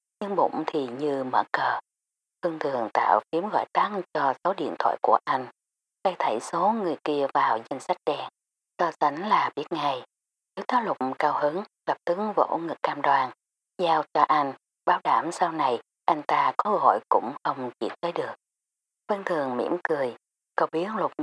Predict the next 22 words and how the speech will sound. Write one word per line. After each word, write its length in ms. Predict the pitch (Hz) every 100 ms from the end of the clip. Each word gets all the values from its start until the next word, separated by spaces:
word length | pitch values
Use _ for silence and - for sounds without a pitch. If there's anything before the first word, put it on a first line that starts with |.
| 139
Diệp 220 | 123 131
nghe 240 | 151 147
được 260 | 135 120 113 _ _ -
chuyện 260 | 131 110 139
của 140 | - -
cô 260 | - 135 131
và 260 | 143 135 117 -
Chu 80 |
Nhân 240 | 139 139 131
Trạch, 220 | - 139 _ _ _ _
nhất 120 | 220 233
định 220 | 147 123
rất 200 | 127 -
để 260 | 208 175 123 151
bụng. 240 | 123 101 - _ _ _
Có 80 | -
một 260 | - 147 120
số 220 | - 185 214 -
việc 180 | 123 - _ -
nói 260 | 151 147 160
bằng 280 | 165 131
miệng 200 | 131 -